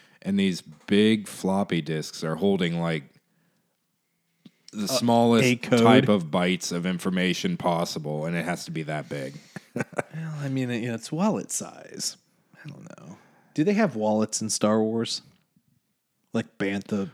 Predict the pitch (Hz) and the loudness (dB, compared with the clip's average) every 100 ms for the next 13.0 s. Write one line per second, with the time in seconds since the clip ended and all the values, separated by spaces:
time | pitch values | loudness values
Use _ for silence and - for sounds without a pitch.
0 | - 90 92 98 107 107 110 107 101 98 | -2 2 4 4 4 4 6 6 6 4
1 | 98 95 92 87 82 82 95 127 90 73 | 4 2 2 0 -2 0 4 4 4 -2
2 | 67 67 - _ 82 87 85 80 87 80 | -6 -12 -16 _ -6 -4 -4 -4 -4 -6
3 | - 85 73 - - - - - - 64 | -8 -6 -6 -8 -16 -14 -12 -10 -10 -10
4 | - - - _ - - - - - 139 | -18 -18 -20 _ -18 -18 -18 -14 0 4
5 | 151 117 92 107 143 139 98 90 - - | 4 4 0 4 6 6 4 0 -6 -6
6 | 80 58 - 123 131 123 127 127 131 127 | -6 -6 -4 2 4 6 6 6 4 0
7 | 110 101 98 110 95 95 95 - 117 110 | -2 -2 -2 -2 0 -2 -4 2 4 4
8 | 107 101 98 - 101 101 101 107 117 _ | 2 -2 -4 -4 -4 -2 -4 -4 -6 _
9 | - 82 - - - - - - 156 - | -10 -8 -8 -14 -4 0 0 0 -2 -2
10 | 92 110 117 - 123 113 104 - 110 113 | -2 0 0 4 4 4 2 0 2 2
11 | 101 82 69 80 85 92 90 90 90 - | 0 -4 -4 -6 -4 -2 -2 -2 -2 -2
12 | 95 92 90 87 82 80 90 85 85 78 | -2 -2 -4 -4 -6 -4 -4 -4 -6 -8